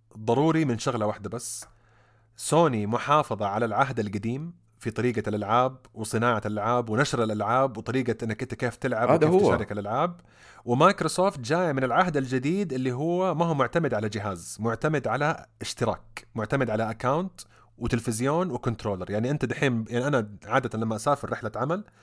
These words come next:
Speaker 1: أشيل معايا البلاي ستيشن أو أشيل معايا الإس وأحطه في الشنطة وأركبها في الفندق، بالذات لما يكون رحلات مطولة، فاهم قصدي؟ خلاص، أنا يعني this is my entertainment، وأشيل معايا شنطة اللي هي كاري أون.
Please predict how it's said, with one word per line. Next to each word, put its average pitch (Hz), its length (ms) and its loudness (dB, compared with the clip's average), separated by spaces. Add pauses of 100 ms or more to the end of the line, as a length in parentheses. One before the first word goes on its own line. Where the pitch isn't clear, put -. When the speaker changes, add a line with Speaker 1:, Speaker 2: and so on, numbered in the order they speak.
(300)
Speaker 1:
أشيل 143 260 4
معايا 127 240 2
البلاي 113 220 -2
ستيشن 156 440 -2
أو 120 140 2
أشيل 131 200 -2
معايا 120 280 -2
الإس 131 320 -6
وأحطه - 300 -6
في - 80 -10
الشنطة 156 380 -2
وأركبها 120 400 0
في 101 60 -6
الفندق، 95 300 -4
بالذات 104 340 -2
لما 110 100 0
يكون 107 160 -4
رحلات 110 280 -6
مطولة، 98 380 -6
فاهم 98 220 -8
قصدي؟ 101 280 -8 (180)
خلاص، - 360 0
أنا 139 280 0
يعني 131 340 -2 (520)
this 156 60 4
is 165 120 4
my 139 200 4
entertainment، 110 440 -2
وأشيل 143 220 2
معايا 131 220 6
شنطة 120 400 0 (100)
اللي 120 160 0
هي 117 60 2
كاري 101 320 -2
أون. 87 120 -14